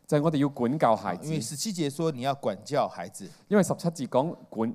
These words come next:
Speaker 1: 你要管教孩子。
Speaker 2: 你要管教呢，你的心會得安息的。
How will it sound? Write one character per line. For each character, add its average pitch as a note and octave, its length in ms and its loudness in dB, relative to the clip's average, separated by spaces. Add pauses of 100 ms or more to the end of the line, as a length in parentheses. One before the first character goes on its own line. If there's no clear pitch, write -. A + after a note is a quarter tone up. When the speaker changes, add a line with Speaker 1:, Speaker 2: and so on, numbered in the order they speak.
Speaker 1:
你 C3+ 100 0
要 C#3 100 2
管 C3+ 280 -4
教 B2+ 160 -2
孩 F#2 260 -6
子。 - 180 -12
Speaker 2:
你 C#3 180 -4
要 C#4 220 4
管 A#2+ 340 2
教 F#3 300 2
呢， C3+ 240 0 (200)
你 A#2+ 200 -6
的 B2 100 -6
心 F#3 260 -4
會 G#3 140 -2
得 A2+ 300 -4
安 C#3 200 -2
息 F#2 220 -10
的。 - 120 -16